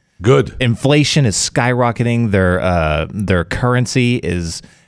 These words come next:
Speaker 2: I can't remember the last, it's, it, it's, I can't remember the, what
Speaker 1: How
Speaker 2: it
Speaker 1: far
Speaker 2: last
Speaker 1: do we,
Speaker 2: was,
Speaker 1: how far
Speaker 2: but
Speaker 1: do we, how far do we push them bef-,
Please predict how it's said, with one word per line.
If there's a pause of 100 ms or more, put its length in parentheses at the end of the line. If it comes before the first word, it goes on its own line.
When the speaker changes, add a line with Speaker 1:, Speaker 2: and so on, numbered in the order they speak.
(120)
Speaker 2:
I
can't
remember
the
last,
it's,
it,
it's, (100)
I
can't
remember
the,
what
Speaker 1:
How
Speaker 2:
it
Speaker 1:
far
Speaker 2:
last
Speaker 1:
do
we,
Speaker 2:
was,
Speaker 1:
how
far
Speaker 2:
but
Speaker 1:
do
we,
how
far
do
we
push
them
bef-,